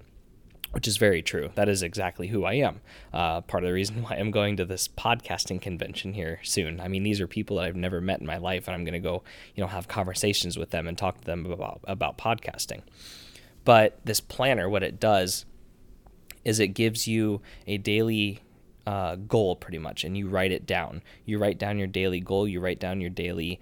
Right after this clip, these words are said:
things. So I don't know what the other planners have because they send, uh, you your brain type planner, and other planners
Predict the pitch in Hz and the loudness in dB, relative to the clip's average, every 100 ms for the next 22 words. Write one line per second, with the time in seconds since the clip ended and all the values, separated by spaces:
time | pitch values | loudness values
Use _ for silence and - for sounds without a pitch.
0 | - - - 80 65 - - - 101 92 | -14 -10 -4 -4 -4 -8 -4 0 2 2
1 | - - 113 120 - 120 120 117 - - | 0 0 2 2 2 2 2 2 0 0
2 | 107 107 131 131 135 139 131 147 - 107 | 0 -2 0 0 0 4 2 2 -2 -2
3 | 117 101 92 107 - - 92 113 120 - | -2 0 2 2 2 2 0 0 -4 -10
4 | - - - - - 104 101 92 85 - | -20 -20 -20 -20 -4 2 4 4 2 -2
5 | 107 107 107 101 98 92 101 104 95 - | 0 2 2 2 2 4 6 4 2 -2
6 | 95 98 104 107 - - 110 139 151 - | -2 0 2 2 2 -2 -2 -2 -4 -8
7 | - 101 101 107 95 - 95 98 92 - | -4 0 0 0 -2 -4 -2 -2 -2 -4